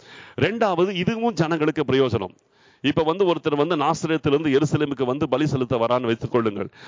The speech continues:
நாசரேத்திலிருந்து அவன் ஆட்டை ஓட்டிட்டு எருசலேமுக்கு வர்றது எவ்வளவு பெரிய கஷ்டம் இல்லையா? அங்கிருந்து அவன் ஆட்டை ஓட்டிட்டு எருசலேமுக்கு வந்து இங்கே வந்து பலி செலுத்துறது அவன் எவ்வளவு கஷ்டம். ஆனா அவன் காசு எடுத்துட்டு வந்து இங்க டக்குன்னு இங்க ஸ்பாட்லயே ஆட்டை வாங்கி அப்படி கொடுத்துட்டு போறதுக்கு இது எவ்வளவு easy.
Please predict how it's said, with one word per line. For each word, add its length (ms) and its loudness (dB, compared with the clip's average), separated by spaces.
நாசரேத்திலிருந்து 720 0
அவன் 120 -2
ஆட்டை 240 0
ஓட்டிட்டு 440 0
எருசலேமுக்கு 500 2
வர்றது 160 -2
எவ்வளவு 220 2
பெரிய 200 0
கஷ்டம் 380 -8
இல்லையா? 260 0
அங்கிருந்து 360 -2
அவன் 120 -2
ஆட்டை 220 0
ஓட்டிட்டு 440 0
எருசலேமுக்கு 360 0
வந்து 320 0
இங்கே 220 0
வந்து 440 -2
பலி 160 -2
செலுத்துறது 340 -2
அவன் 120 -2
எவ்வளவு 200 0
கஷ்டம். 360 -4
ஆனா 200 0
அவன் 140 -2
காசு 360 0
எடுத்துட்டு 280 0
வந்து 180 2
இங்க 140 -2
டக்குன்னு 340 -2
இங்க 140 0
ஸ்பாட்லயே 400 -2
ஆட்டை 260 -2
வாங்கி 180 -2
அப்படி 240 -2
கொடுத்துட்டு 360 -4
போறதுக்கு 520 0
இது 160 -2
எவ்வளவு 240 2
easy. 320 0